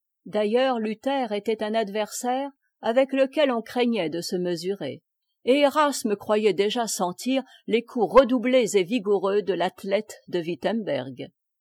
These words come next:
Il est facile de dire », répondait-il à un théologien de Rome, « écrit contre Luther,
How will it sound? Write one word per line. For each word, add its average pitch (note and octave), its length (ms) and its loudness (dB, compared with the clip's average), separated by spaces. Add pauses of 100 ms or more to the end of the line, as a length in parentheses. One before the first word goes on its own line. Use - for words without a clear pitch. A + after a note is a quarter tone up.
(280)
Il C#4 140 0
est E4+ 80 -2
facile D4 520 0
de G3 140 2
dire », G3+ 380 -2 (280)
répondait-il G3 840 -2
à D#3 80 -2
un D#3+ 100 -2
théologien F#3+ 760 -2
de F3 100 -6
Rome, « F#3 440 -8 (280)
écrit G#3+ 420 2
contre F#3+ 360 -2
Luther, G3+ 500 -4